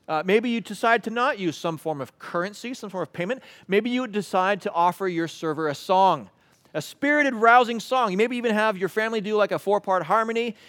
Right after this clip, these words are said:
and you do a really rousing rendition of a cool song, maybe even the Cracker Barrel theme song.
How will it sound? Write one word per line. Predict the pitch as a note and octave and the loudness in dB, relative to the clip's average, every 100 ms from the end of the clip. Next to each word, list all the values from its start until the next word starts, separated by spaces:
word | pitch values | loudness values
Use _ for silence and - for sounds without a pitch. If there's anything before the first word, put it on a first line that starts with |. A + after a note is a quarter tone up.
| - | -8
and | F3+ | -6
you | |
do | F#3 G3 | 0 2
a | |
really | F#3 A3 B3 B3+ | 2 0 0 0
rousing | A#3 A3+ A3 A#3 A3 | 2 4 4 4 0
rendition | G#3 G3+ G#3 - F3 | -2 2 2 2 -4
of | D#3 | -6
a | |
cool | - A3+ A3 | -4 -2 -4
song, | - G#3 E3+ | -2 -2 -2
maybe | B3 D4+ | -2 -2
even | B3+ | -2
the | G3+ | -4
Cracker | - B3 A3+ | -4 -4 -2
Barrel | G3+ G3 | 2 2
theme | C#3 - B3+ B3+ A#3+ | 2 -6 -8 -6 -6
song. | - D3 F#2+ | -6 -6 -6